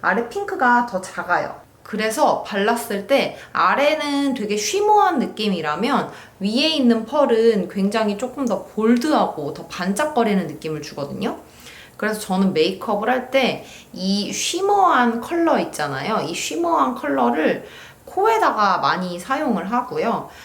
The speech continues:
그 다음에 조금 더 볼드한 샴페인 컬러의 펄은, 어, 여기 광대에다가 하이라이트 줄 때 아니면 눈두덩이에다가 하이라이트 줄 때 많이, 어, 사용을 합니다. 그래서 이렇게 코에다가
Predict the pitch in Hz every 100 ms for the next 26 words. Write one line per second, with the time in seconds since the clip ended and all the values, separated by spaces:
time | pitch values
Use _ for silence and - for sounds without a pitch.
0 | - - 190 190 175 165 226 - - -
1 | 330 285 233 - 220 214 247 220 220 320
2 | 330 349 311 240 196 175 160 156 143 160
3 | 151 143 - - 240 269 262 139 - -
4 | - - 135 139 156 - - 190 208 233
5 | 285 247 190 214 339 392 330 320 - 175
6 | - 180 175 170 143 - 160 165 247 349
7 | 208 202 240 302 277 240 190 165 185 240
8 | 269 233 233 196 165 143 135 - - -
9 | - - 175 175 170 165 - - - -
10 | - - 233 220 196 214 196 - - -
11 | - 180 - 175 - - 240 185 - -
12 | - 277 277 269 - 277 240